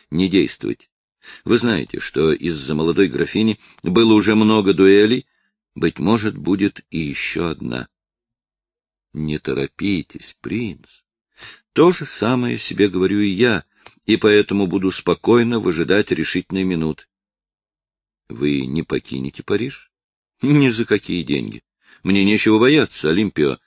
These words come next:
Меня пытаются удалить этим письмом и отказом,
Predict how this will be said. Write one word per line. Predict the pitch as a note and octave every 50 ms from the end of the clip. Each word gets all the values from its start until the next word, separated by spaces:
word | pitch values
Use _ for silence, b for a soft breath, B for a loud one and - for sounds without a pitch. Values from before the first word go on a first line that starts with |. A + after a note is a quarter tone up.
| _ _ _ _ _ _ _ _ _ -
Меня | D#2+ F#2+ G2 G2 G2+ G#2 G#2 G#2
пытаются | F#2 - G2+ - G#2 G#2+ G#2 F#2+ - - G#2+ F#2 -
удалить | G#2+ A2 F#2 G2+ A2+ A2+ A#2+ C3+ A#2+ F2+ - - - - -
этим | - D#2+ - - D2+ C#2
письмом | - D#2 D2 - - - F#2 A2+ B2+ C3 B2+ B2 - -
и | - -
отказом, | F#2+ F#2+ F#2+ - - - D3+ D#3 C#3+ A2+ F#2 F2 D2 C#2 -